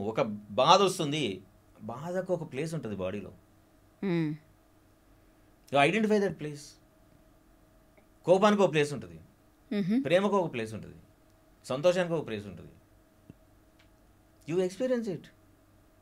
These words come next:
Speaker 2: Okay.
Speaker 1: You never experience any emotion.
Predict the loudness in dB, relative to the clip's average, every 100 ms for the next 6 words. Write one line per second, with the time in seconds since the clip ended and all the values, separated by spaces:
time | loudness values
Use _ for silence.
0 | _ -20 -20 -20 _ -10 -6 -4 -4 -6
1 | _ _ _ _ _ _ _ _ _ _
2 | -20 _ _ _ -12 2 4 6 6 4
3 | 0 -2 0 0 2 2 0 -4 -8